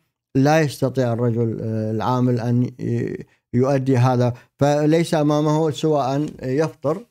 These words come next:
و، آه، يحاول أن يرتب حاله داخل، داخل القطيع الديني الذي تورط، <laughs> آه، جافاه الحظ وولد في، آه، ض-، بين، آه، أظهره، آه، فيعاقبونه لأنه، آه، أفطر،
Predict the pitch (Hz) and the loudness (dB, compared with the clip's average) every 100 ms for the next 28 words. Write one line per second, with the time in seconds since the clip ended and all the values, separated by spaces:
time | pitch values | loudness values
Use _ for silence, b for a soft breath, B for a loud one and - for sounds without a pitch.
0 | _ _ - 127 131 139 - 127 123 123 | _ _ -6 0 0 0 -2 -2 0 0
1 | 120 123 b _ _ - 131 143 139 170 | -2 -6 b _ _ -6 0 0 0 0
2 | 208 214 202 196 190 190 226 226 160 - | 2 2 2 2 2 2 0 -2 -4 0
3 | 185 180 160 156 151 156 143 151 147 147 | 2 2 2 0 0 0 0 -2 0 -2
4 | 156 147 143 143 151 139 135 131 135 131 | -2 0 0 2 2 2 0 2 0 0
5 | 123 123 139 143 139 139 120 151 - - | -2 -2 0 0 -2 -2 -2 -2 -4 -16
6 | _ 135 143 135 131 127 123 143 127 151 | _ 0 2 2 0 0 -4 -6 0 0
7 | 139 180 151 135 131 156 135 - 123 131 | 2 0 0 0 0 0 -2 -2 0 2
8 | 143 147 131 135 - 113 127 143 127 131 | 2 2 2 0 -2 -6 -2 0 0 0
9 | 127 123 117 127 123 143 143 139 120 123 | 2 0 0 -2 0 0 0 0 0 0
10 | 127 120 131 123 120 165 156 175 196 b | 0 0 -2 0 0 2 2 0 -2 b
11 | b b b - 147 147 170 170 175 170 | b b b -2 -2 2 2 4 4 2
12 | 175 170 165 160 151 156 151 151 139 139 | 2 2 2 0 0 -2 0 0 0 0
13 | 131 127 131 127 139 - 120 120 113 127 | -2 -2 -2 -2 -2 -4 -4 -2 -2 -2
14 | 131 - 104 90 | -6 -4 -8 -8